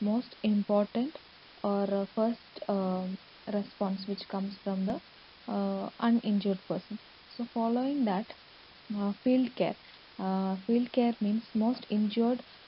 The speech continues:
persons coverage spontaneously to health facility. So there will be rush, uh, they should be rushed to the, uh, health facility, and there should be, uh, transport should be available, and what are the, uh, and, uh, provide proper care, uh, to the individuals.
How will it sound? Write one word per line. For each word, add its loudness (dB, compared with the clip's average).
persons 2
coverage 2
spontaneously -2
to -8
health -2
facility. -8
So -8
there 0
will -4
be 2
rush, -2
uh, -4
they 0
should -8
be -6
rushed -4
to -2
the, -2
uh, -2
health -2
facility, -4
and -2
there 2
should -4
be, 0
uh, -2
transport -4
should -4
be 2
available, 2
and 0
what 2
are 2
the, -4
uh, -2
and, -2
uh, 2
provide 0
proper 0
care, 2
uh, -2
to -2
the -2
individuals. 0